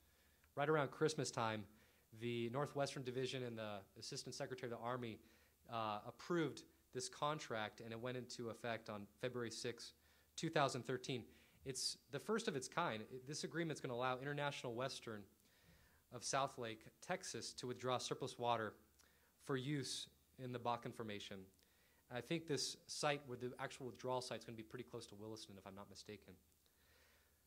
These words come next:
The next, um, so that's gonna be the first of its kind, and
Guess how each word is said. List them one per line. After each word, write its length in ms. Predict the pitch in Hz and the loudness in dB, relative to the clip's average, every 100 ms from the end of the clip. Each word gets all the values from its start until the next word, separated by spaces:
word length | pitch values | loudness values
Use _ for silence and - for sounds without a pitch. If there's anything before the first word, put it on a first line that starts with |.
| _ _ _ - 127 | _ _ _ -18 -4
The 200 | 147 156 156 | 0 0 -2
next, 480 | 175 202 - - - - - - - - - - | -4 -4 -6 -8 -8 -12 -18 -20 -20 -20 -20 -6
um, 300 | 127 127 120 | 2 4 4
so 120 | 113 180 | 4 4
that's 140 | 190 | 6
gonna 80 | 196 | 6
be 60 | |
the 80 | 147 | 4
first 240 | - 165 160 | 4 2 2
of 80 | |
its 80 | 127 | -2
kind, 340 | - 147 156 120 | 0 0 2 0
and 180 | 110 | -2